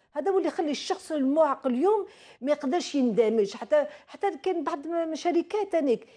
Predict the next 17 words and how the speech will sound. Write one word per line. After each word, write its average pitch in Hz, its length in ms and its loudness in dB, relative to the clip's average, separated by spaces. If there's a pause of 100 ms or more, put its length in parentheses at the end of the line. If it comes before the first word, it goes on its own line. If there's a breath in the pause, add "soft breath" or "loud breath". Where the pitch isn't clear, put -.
(260 soft breath)
آه، 240 360 2
كي 254 160 -8
تشوفي 285 280 -4
راهم 226 180 2
يقراو، 247 340 2
راهم 240 140 0
يديروا 247 260 0
دي 226 140 -4
ديبلوم، 254 540 -2
راهم 254 180 0
يعني 269 260 2
يوصلوا 302 500 0 (260 loud breath)
كي 339 80 -4
هما 320 260 2
كي 359 120 -4
الناس 294 240 0
صحاح، 262 400 -2